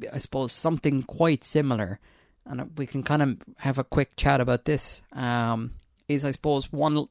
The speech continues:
dislike I have for myself is, I hate to even say it,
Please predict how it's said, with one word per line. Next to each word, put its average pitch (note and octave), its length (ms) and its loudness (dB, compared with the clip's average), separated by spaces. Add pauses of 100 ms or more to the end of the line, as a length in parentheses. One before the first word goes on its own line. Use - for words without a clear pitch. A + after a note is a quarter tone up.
dislike D3 480 2
I C#3 80 2
have C3 220 4
for B2+ 120 0
myself A#2 640 2
is, B2 420 2 (1300)
I - 60 -18
hate - 360 0
to D#3+ 100 -2
even A#2 240 0
say G3+ 300 6
it, - 260 -6